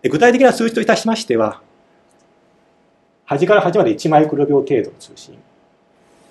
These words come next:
また、コンピューター内、スーパーコンピューターの配線につきましては、二千キロ以上進-、出ているジェインに対して、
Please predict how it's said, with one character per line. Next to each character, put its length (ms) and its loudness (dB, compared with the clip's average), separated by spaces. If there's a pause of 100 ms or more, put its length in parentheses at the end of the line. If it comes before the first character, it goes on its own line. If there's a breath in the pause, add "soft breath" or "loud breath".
(1120 soft breath)
ま 80 -6
た、 200 0 (480)
コ 160 -2
ン 120 -6
ピ 120 -8
ュ 40 -4
ー 60 -10
タ 100 0
ー 40 2
内、 220 -4
ス 160 -6
ー 100 -6
パ 120 2
ー 80 -2
コ 80 0
ン 40 -2
ピ 20 -6
ュ 0 -
ー 40 -18
タ 60 4
ー 20 0
の 60 -2
配 180 -4
線 120 -4
に 80 -4
つ 80 -14
き 100 -6
ま 80 0
し 80 -8
て 120 -6
は、 200 -4 (1500)
二 100 -4
千 200 0
キ 80 -6
ロ 60 -2
以 40 0
上 80 0
進-、 260 -12 (260)
出 100 0
て 80 -2
い 40 0
る 60 -2
ジ 100 0
ェ 120 0
イ 40 -4
ン 40 -4
に 80 -6
対 180 -6
し 80 -16
て、 220 -4